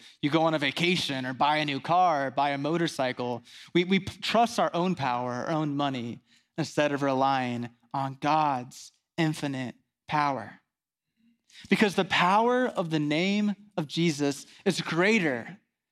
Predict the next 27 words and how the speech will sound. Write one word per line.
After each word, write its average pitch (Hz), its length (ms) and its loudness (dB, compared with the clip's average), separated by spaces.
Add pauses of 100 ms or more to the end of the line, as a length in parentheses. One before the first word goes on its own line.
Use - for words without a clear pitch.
(140)
than 170 200 2
anything 190 640 2 (220)
money 175 580 2 (160)
can 151 180 0
buy. 143 360 0 (760)
We 196 120 4
taught 214 260 4
on 220 140 4
it 185 60 4
last 180 380 2
week, 202 220 2
but 214 120 -2
it - 100 0
all 208 200 0
goes 185 240 0
back 180 320 0
to 156 80 -4
prayer. 147 600 -4 (320)
Like, 180 180 0
when 226 120 6
we 233 100 6
pray 220 500 2
in 190 120 2
Jesus' 208 540 0
name, 175 360 2 (260)
we 226 200 6
have 185 360 4